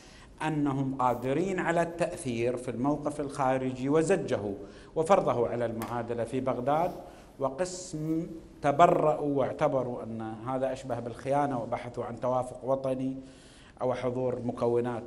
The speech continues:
أخرى، وقسم سكتوا بانتظار هذين الطرفين.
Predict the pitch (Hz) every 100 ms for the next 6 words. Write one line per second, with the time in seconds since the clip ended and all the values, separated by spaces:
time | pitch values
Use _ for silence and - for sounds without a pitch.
0 | - - 135 139 139 - 160 - - 170
1 | 151 160 143 143 131 135 131 127 135 131
2 | - - - - - - 127 127 135 135
3 | 135 123 - 104 95 92